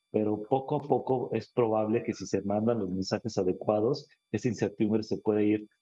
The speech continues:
eh, acotando, eh, en los próximos meses, al menos en la parte interna.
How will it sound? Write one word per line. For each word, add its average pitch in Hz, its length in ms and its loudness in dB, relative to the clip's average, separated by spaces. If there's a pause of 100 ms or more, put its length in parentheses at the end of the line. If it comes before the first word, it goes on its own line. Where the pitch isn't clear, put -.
(160)
eh, 92 180 0
acotando, 113 840 0 (180)
eh, 92 360 0
en 101 100 0
los 98 160 -4
próximos 95 560 -2
meses, 110 420 -2
al 110 140 2
menos 120 300 0
en 101 60 -4
la 95 100 -2
parte 104 300 -2
interna. 139 520 0